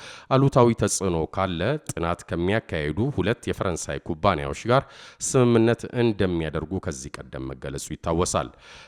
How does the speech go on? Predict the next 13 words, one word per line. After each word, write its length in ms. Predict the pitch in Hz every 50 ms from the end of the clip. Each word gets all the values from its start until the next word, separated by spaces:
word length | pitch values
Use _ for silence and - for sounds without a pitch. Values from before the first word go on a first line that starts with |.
| _ -
በኮንትራት 600 | 104 107 113 110 - 113 107 - 113 104 98 -
ሰነዶቹ 500 | - 98 95 90 87 87 - - - 98
ላይ 140 | 107 120 123
በሚደርሰው 640 | 92 95 85 87 92 80 85 82 - - - 78 73
ስምምነት 600 | - - 90 85 82 82 82 82 80 80 76 - 85
መሰረት 420 | 85 87 - - 117 131 143 - -
የፈረንሳይ 600 | 85 80 - 92 82 76 73 - - 82 80 90
የቴክኒክ 500 | 92 78 - - 76 - 80 78 69 -
አጥኚ 280 | 80 71 - - 73 73 69
ኩባንያዎች 600 | - - 76 65 82 85 92 101 110 113 107 -
ወደ 180 | - 113 104 104
ጥናቱ 320 | - - 64 65 64 - -
ይገባሉ። 440 | 73 67 82 78 76 82 82 82